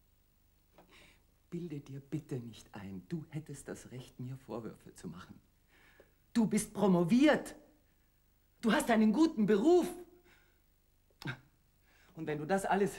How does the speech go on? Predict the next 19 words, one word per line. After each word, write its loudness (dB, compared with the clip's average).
in -2
den 2
Wind 4
schlagen 2
willst, 0
dann -2
ist -6
das -6
deine 4
Sache. 0
Also -2
gut. -16
Gut, 4
er 2
fuhr 2
in 4
die 4
Berge 4
und? -2